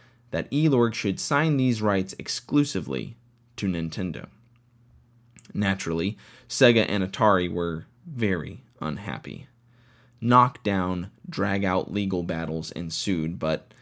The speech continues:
when the dust settled, Nintendo and Hank Rogers were on top,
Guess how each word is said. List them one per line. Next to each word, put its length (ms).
when 140
the 80
dust 260
settled, 460
Nintendo 680
and 100
Hank 280
Rogers 520
were 160
on 180
top, 340